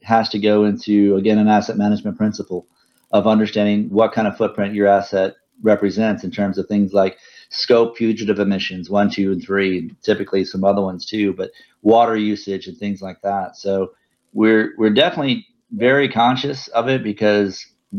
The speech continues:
you know, we're conscious of what happens to our world,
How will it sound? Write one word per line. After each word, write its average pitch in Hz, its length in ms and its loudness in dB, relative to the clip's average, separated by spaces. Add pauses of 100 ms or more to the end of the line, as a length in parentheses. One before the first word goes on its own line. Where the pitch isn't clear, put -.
(400)
you 101 100 -2
know, 95 120 -2
we're 95 140 4
conscious 110 400 0
of 98 80 -4
what 104 140 2
happens 104 360 2
to 104 120 0
our 92 80 2
world, 113 380 2